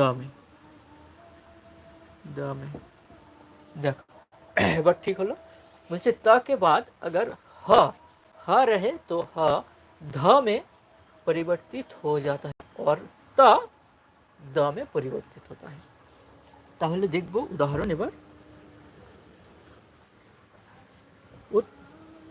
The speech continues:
উত প্লাস হার। इक्वल क्या हो सकता है? देखिए, तो किस में परिवर्तित होगा? वो बिठा दीजिए। तो किस में होगा? द में।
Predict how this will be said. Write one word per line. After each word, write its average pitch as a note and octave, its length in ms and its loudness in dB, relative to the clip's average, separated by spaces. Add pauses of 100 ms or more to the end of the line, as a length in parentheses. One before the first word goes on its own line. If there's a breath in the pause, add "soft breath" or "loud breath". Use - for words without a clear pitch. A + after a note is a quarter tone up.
(560)
উত G#3+ 180 2 (640)
প্লাস E3 400 -4 (2250)
হার। C#3 220 0 (1700)
इक्वल F#3+ 340 -2
क्या G#3+ 220 0
हो A#3 80 -6
सकता A#3 300 -14
है? D#4+ 60 -16 (1800)
देखिए, D3 320 -6 (440)
तो A#3+ 140 6
किस B3 220 -6
में C4 100 -6
परिवर्तित B3+ 440 -4
होगा? D4+ 240 -8 (960)
वो A3+ 160 -4
बिठा G3+ 360 0
दीजिए। G3 280 -6 (640)
तो A3+ 140 2
किस A#3+ 220 -10
में A#3+ 100 -8
होगा? A#3 260 -8 (140)
द C#3+ 160 0
में। G3 300 0